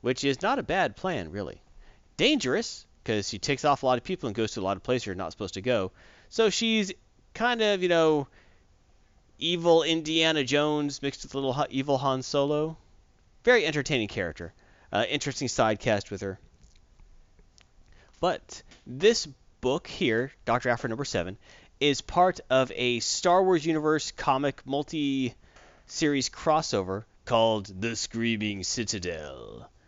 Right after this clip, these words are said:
Uh, this is, as you can see from the cover, part three of five.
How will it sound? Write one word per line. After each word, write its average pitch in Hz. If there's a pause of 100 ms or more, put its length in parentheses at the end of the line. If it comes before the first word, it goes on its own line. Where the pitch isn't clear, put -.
(200)
Uh, 92
this 110
is, 113
as 110
you -
can 110
see 135
from 120
the 110
cover, 165
part -
three -
of 90
five. 90